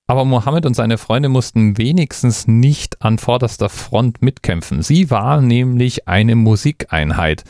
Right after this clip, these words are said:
Das heißt, ihr Auftrag war, immer wieder mal für Zerstreuung und Musik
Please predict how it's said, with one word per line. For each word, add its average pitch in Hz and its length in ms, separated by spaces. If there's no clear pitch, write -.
Das - 160
heißt, 104 300
ihr 180 220
Auftrag 101 600
war, 95 420
immer 143 260
wieder 117 260
mal 98 320
für 104 180
Zerstreuung 101 720
und 87 160
Musik 87 540